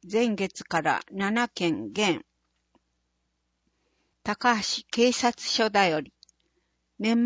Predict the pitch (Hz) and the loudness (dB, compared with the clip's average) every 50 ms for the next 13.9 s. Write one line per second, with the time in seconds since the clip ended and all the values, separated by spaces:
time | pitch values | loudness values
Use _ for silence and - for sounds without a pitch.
0 | 247 247 - - - 233 240 240 226 208 202 - - - 170 175 170 160 156 - | 2 2 0 -2 -2 0 0 2 2 0 0 -2 -2 -2 0 0 2 0 0 -2
1 | - - 220 226 214 - - - 220 208 208 214 196 190 190 175 156 - 165 139 | -2 -2 0 0 0 -2 -6 -8 -4 -2 0 0 2 2 0 -2 -2 -4 -6 -8
2 | 107 - _ _ _ _ _ _ _ _ _ _ _ _ _ _ _ _ _ _ | -8 -8 _ _ _ _ _ _ _ _ _ _ _ _ _ _ _ _ _ _
3 | _ _ _ _ _ _ _ _ - 208 220 233 233 233 240 240 - - - 240 | _ _ _ _ _ _ _ _ -6 -2 0 2 2 2 2 0 -2 -4 -2 0
4 | 240 233 220 208 196 - - - 175 175 170 - - _ - - 233 240 240 - | 2 2 2 2 0 0 0 0 2 2 2 2 0 _ -2 0 2 2 2 -2
5 | - 240 240 226 208 233 - - 208 185 165 175 170 - 190 196 202 - - 208 | -4 -4 -4 -4 -4 -8 -6 -4 -4 0 0 0 0 0 -2 -2 -2 -2 -2 -2
6 | 202 - - - 190 175 180 180 - - - - - _ - _ _ _ _ _ | -2 -2 -2 -2 0 0 0 0 -2 -8 -12 -12 -16 _ -20 _ _ _ _ _
7 | _ _ _ - - 226 240 240 240 _ - 277 240 202 190 - - - 160 - | _ _ _ -8 -4 -2 -2 -2 -4 _ -2 -2 0 0 0 -2 -2 -2 -2 -4
8 | - _ _ _ _ _ - - - 208 - - - - 233 233 196 - - - | -6 _ _ _ _ _ -20 -8 -8 -8 -6 -2 2 2 2 4 2 -2 -2 -2
9 | 165 - - _ _ _ _ - 190 - 226 214 - - 262 262 233 - - - | -2 -4 -4 _ _ _ _ -14 -10 -8 -8 -8 -2 0 0 0 2 0 2 2
10 | 190 190 190 196 208 233 254 240 226 202 - - 190 175 175 175 - - _ _ | 2 0 0 -4 -4 0 0 2 2 2 0 0 0 0 -2 -4 -8 -10 _ _
11 | - _ _ _ - - - - - 240 233 214 220 - - - - 226 202 190 | -20 _ _ _ -14 -12 -8 -4 -4 -4 -2 -4 -6 -10 -10 -8 -4 -4 -4 -4
12 | 170 180 180 - - 147 - _ _ - 214 214 214 208 233 247 247 220 226 233 | -4 -6 -6 -4 -4 -6 -6 _ _ -4 -4 -4 -2 -2 -2 -2 -2 -2 -2 -4
13 | 226 - _ _ _ _ - - 202 196 214 220 226 226 208 214 208 - | -4 -4 _ _ _ _ -6 -4 -4 0 0 2 0 0 0 -2 -6 -8